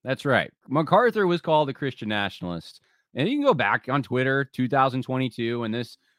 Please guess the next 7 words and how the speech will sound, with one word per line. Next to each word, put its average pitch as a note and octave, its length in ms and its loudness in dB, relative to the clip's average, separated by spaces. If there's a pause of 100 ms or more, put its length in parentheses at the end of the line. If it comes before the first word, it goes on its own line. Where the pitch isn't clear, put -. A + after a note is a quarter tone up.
(120)
was A#2+ 260 -4
a A2+ 100 -6
big A#2+ 360 -2
stir G#2 580 -2
on G2 160 -4
Twitter. F#2 380 -6 (680)
And D#3 300 -2